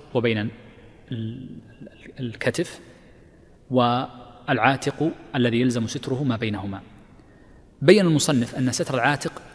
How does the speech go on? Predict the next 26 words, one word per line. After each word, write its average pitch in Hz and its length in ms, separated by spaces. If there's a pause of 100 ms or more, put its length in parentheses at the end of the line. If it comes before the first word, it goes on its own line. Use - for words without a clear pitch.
(300)
له 143 160
حالتان، 113 460
إما 151 180
أن 131 80
يكون 123 260
في 127 100
صلاة 135 240
فريضة، 143 480 (560)
وإما 151 320
أن 135 80
يكون 127 300
في 147 100
صلاة 131 320
نافلة. 104 300 (580)
وقد 143 220
جاء 165 180
عن 135 120
النبي 131 320
صلى 120 220
الله 127 280
عليه 120 180
وسلم 147 440 (300)
أنه 139 320
أمر 127 380 (600)
بستر 127 260
العاتق 110 380